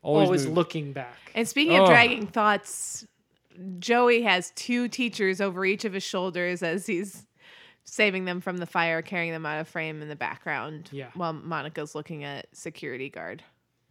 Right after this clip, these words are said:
Speaker 2: So at this point, we've had basically two things happen in this episode. We're about an hour and a half into it. And the first
Speaker 1: Mm-hmm.
Speaker 2: one is that there's been a fire at the orchard. Joey puts it out, and this security guard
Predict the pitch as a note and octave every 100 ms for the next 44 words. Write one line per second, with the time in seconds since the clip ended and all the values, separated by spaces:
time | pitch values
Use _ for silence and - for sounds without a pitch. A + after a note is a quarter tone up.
0 | _ - C#4 A#3+ D4+ - D#4+ A#3+ A3 -
1 | E3+ E3+ E3 D#3 D#3+ F#3 G#3 B3 G3 F#3
2 | - - F#3+ F#3 E3+ D#3 - D#3+ - D3+
3 | D3 C#3 D3 C3+ - D3 D3 E3 E3 D#3+
4 | D#3 D#3 C#3 C#3 - C3 B2+ B2+ - _
5 | _ _ _ - E3+ E3 D#3+ D#3 - _
6 | _ _ _ - E3+ A3 A3+ B3 A#3+ A#3
7 | A3+ - _ _ F#3+ E3 F3+ F3 D3+ F#3+
8 | F#3+ - E3 E3 D#3+ F3 D#3 D3+ D#3 C#3+
9 | D#3+ D#3+ D#3+ - D#3+ D#3 D3 D3 D#3+ D3+
10 | C#3+ D3+ E3 E3+ - E3+ - C4 A#3+ G3+
11 | G3 F#3